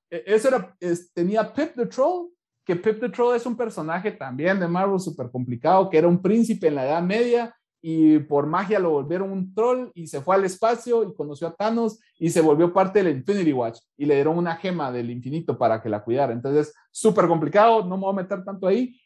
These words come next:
pero Eros, que es Star Fox, es muy importante en, en Marvel y sí ha tenido participación, más por su conexión con,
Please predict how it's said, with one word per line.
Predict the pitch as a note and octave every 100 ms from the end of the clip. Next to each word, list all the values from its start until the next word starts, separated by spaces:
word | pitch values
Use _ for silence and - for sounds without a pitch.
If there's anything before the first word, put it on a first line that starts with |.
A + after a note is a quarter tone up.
| _ _
pero | G#3 G#3+ G#3
Eros, | G#3 A#3+ C4 C4 - -
que | -
es | D#3
Star | - - A#3+
Fox, | C4 C#4 C4+ - -
es | D#3 E3+ E3+ - -
muy | F3 G#3
importante | G#3+ F3 F3 F#3 G3+
en, | F3 D3+
en | C#3+
Marvel | D#3 F#3+ G#3
y |
sí | F3+ F3
ha |
tenido | E3+ E3+ F3 F3
participación, | F3 D#3+ D3 - A#2+ D#3 F#3 F#3+ _
más | - F3 A3+ A#3
por | A#3+
su | G3+
conexión | F3+ D3 B2 - D3+
con, | D3+ D3 B2 A#2+